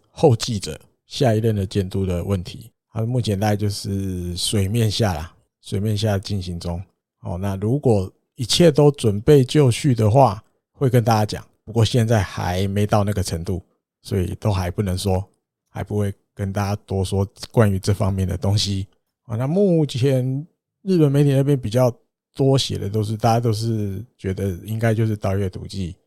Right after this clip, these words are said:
监督会接，不过也有少数一两家是写到感觉是会以就是目前就是外面的人士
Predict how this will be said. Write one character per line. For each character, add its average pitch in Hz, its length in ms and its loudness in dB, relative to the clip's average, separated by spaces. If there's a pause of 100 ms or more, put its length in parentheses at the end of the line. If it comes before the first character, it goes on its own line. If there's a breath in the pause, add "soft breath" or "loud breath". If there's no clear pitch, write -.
(120)
监 95 200 -6
督 95 140 -4
会 90 160 -4
接， 98 420 0 (360)
不 - 80 -20
过 165 120 0
也 156 80 2
有 147 140 6
少 107 240 -2
数 139 300 -4
一 131 80 -2
两 92 240 -4
家 110 260 0
是 117 240 -4
写 80 260 -8
到 98 320 -6 (380)
感 101 180 -2
觉 98 220 -2
是 127 300 2
会 117 240 2
以 90 240 -14 (180)
就 101 100 -8
是 92 380 -6
目 143 180 0
前 95 300 -2
就 107 100 -2
是 107 140 -2 (440)
外 156 180 6
面 127 200 4
的 107 120 2
人 95 200 0
士 78 300 0